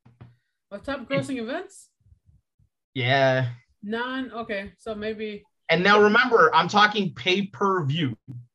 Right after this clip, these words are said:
Speaker 1: Not P L Es?
Speaker 2: Not P L Es. So, I mean, P L Es aren't what they used to be.
Speaker 1: Mm.
Speaker 2: Um, so, so this one is a, this one is a tough one. It is a tough one.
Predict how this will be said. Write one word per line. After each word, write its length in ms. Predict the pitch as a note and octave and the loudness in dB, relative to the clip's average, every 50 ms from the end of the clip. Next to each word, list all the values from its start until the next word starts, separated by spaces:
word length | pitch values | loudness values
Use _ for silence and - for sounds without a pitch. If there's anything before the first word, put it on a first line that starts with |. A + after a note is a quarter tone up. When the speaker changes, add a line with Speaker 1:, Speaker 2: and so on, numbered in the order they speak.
| _ _ _ _ _ _ _ _ _ _ _ _ _ _ _ _ _ | _ _ _ _ _ _ _ _ _ _ _ _ _ _ _ _ _
Speaker 1:
Not 280 | F3+ F#3 G3 G3+ - _ | -14 -10 -10 -12 -12 _
P 160 | - C4 A#3 | -6 -2 0
L 160 | G#3+ G#3+ G#3+ A3+ | 0 0 0 -4
Es? 380 | A#3 A#3 C4 C4 C4+ - - _ _ _ _ _ _ _ - _ _ _ _ - | -4 -6 -8 -8 -10 -12 -20 _ _ _ _ _ _ _ -20 _ _ _ _ -2
Speaker 2:
Not 240 | C#3 C3 C3+ C3+ - | 2 2 2 2 -2
P 220 | - - D#3 D3+ | -8 -2 2 4
L 180 | D3+ D3+ D#3 D#3+ | 6 6 4 4
Es. 480 | D#3 C3+ A#2 G#2 F#2+ - - - - - - _ - | 2 0 0 0 -4 -10 -14 -18 -18 -20 -20 _ -12
So, 440 | A#2+ - - E3+ D#3 C#3+ C3+ B2+ A2 A#2+ | -8 -4 2 4 6 6 6 4 4 4
I 120 | D#3 E3+ | 2 2
mean, 300 | F3 F3 F3 E3 D#3 C3+ | 4 2 0 0 -2 -2
P 180 | A#2+ B2 G3 G#3 | -4 -4 0 2
L 160 | G#3 G3+ G3+ | 2 2 2
Es 200 | G#3+ G#3+ G3+ F3+ | 0 0 0 4
aren't 260 | G3 G3 F#3+ F#3+ F#3+ | 4 4 4 4 2
what 160 | G3+ F#3+ F3+ - | 2 0 0 2
they 60 | F3+ F3 | 0 -4
used 280 | F#3 F#3+ F#3+ F#3+ - | -2 -4 -4 -4 -4
to 60 | C#3+ | -4
be. 280 | B2+ A#2+ A#2 A2 G#2 - _ _ _ _ _ _ _ F#3+ | -4 -2 -4 -4 -6 -10 _ _ _ _ _ _ _ 0
Speaker 1:
Mm. 60 | F3+ | 2
Speaker 2:
Um, 560 | C3+ C3+ C3+ C3 C3 B2+ B2 A#2+ A#2+ A#2+ - - _ _ _ _ | 4 6 6 6 4 2 2 -2 -2 -4 -6 -12 _ _ _ _
so, 160 | - - A3 - _ _ _ | -12 -12 -12 -12 _ _ _
so 680 | D#3+ C3 - - F3+ D#3+ D3+ C#3+ C#3 C3 B2+ B2 B2 A#2+ - - _ _ _ _ _ _ _ _ _ _ _ _ _ _ _ _ _ _ _ - _ _ _ _ _ - | -10 -8 -4 2 6 6 6 6 6 2 2 0 0 -2 -4 -10 _ _ _ _ _ _ _ _ _ _ _ _ _ _ _ _ _ _ _ -20 _ _ _ _ _ 2
this 180 | A3+ B3 A#3+ | 2 2 6
one 140 | B3+ C#4+ C#4 | 6 6 6
is 160 | B3 A3 - | 6 4 4
a, 60 | G3 | 2
this 260 | F3+ D3 E3+ A3 A3 - | 0 2 0 0 2 2
one 240 | A3+ G#3+ G3+ F#3 - _ _ _ _ _ _ _ _ _ _ _ _ _ _ _ _ _ _ _ - | 2 2 2 0 -6 _ _ _ _ _ _ _ _ _ _ _ _ _ _ _ _ _ _ _ -2
is 160 | F3+ E3 C#3 | 0 0 0
a 80 | D#3 B2 | 0 -2
tough 320 | - D#3 C3+ A#2+ - - | 0 0 0 -2 -2 -6
one. 220 | G2+ F#2+ G2+ G#2 - _ _ _ _ _ - | -10 -12 -12 -14 -18 _ _ _ _ _ -6
It 160 | C#3 C3+ C3 | -4 -2 0
is 180 | C#3 C3 A#2+ A#2+ | 0 0 0 -2
a 80 | A#2 A#2+ | -4 -4
tough 280 | - G#2+ F#2 - _ | -6 -8 -12 -12 _
one. 260 | - - - - - | -20 -20 -20 -20 -20